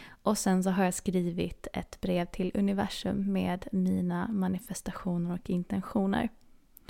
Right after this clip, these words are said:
Och sen så la jag ut lådan under nymånens ljus. Och, eh, ja, sen har jag haft den under min säng sen dess. Och där får den nog bo. Och där kan jag lätt komma åt den och titta på den och öppna den när jag vill.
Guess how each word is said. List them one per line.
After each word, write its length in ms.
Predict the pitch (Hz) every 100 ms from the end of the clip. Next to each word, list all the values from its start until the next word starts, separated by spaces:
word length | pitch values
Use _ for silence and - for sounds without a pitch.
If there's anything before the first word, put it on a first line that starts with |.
| - - - -
Och 160 | 196 190
sen 260 | 196 185
så 380 | 185 - 170 170
la 180 | 175 180
jag 120 | 175
ut 280 | 175 165 -
lådan 420 | 170 170 165 165 -
under 600 | 175 170 170 170 160 160
nymånens 800 | 190 214 226 214 202 190 196 -
ljus. 500 | 180 170 196 - - - - - - - _
Och, 440 | - 175 - - 180
eh, 200 | 170 170
ja, 320 | 269 185 233 254 - - - _ _ _ _
sen 220 | - 214
har 180 | 214 214
jag 220 | 196 196 -
haft 420 | 214 196 - -
den 340 | 185 175 175 -
under 300 | 185 175 175
min 220 | 170 165
säng 360 | - 175 165 185
sen 260 | - 170
dess. 280 | 185 - -
Och 80 | 190
där 240 | 190 175
får 260 | 180 - 180
den 140 | 170
nog 260 | 170 160 - -
bo. 480 | - 165 190 208 233
Och 180 | 220 185
där 400 | 190 175 170 175 - - - - - - - _
kan 140 | - 202
jag 80 |
lätt 200 | 196 202
komma 260 | - 196 196
åt 260 | 180 170 -
den 140 | 170
och 80 | 185
titta 280 | 180 - -
på 140 | -
den 140 | 170
och 60 | 160
öppna 260 | 165 - 170
den 340 | 165 170 202
när 380 | - 185 170 156
jag 200 | 160 160
vill. 300 | - - 180